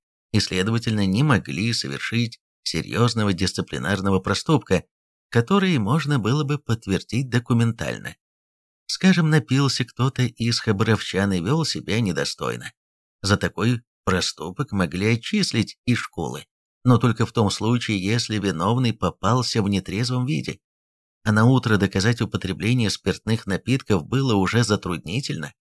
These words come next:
а после обеда невозможно. Шантаж на почве супружеской неверности тоже вряд ли был возможен.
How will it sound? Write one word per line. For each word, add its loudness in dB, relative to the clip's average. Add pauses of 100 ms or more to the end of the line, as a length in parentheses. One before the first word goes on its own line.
а 0
после 2
обеда -2 (220)
невозможно. 2 (880)
Шантаж 2
на -2
почве -4
супружеской -2
неверности 0
тоже 2 (180)
вряд 2
ли 2
был 4
возможен. 2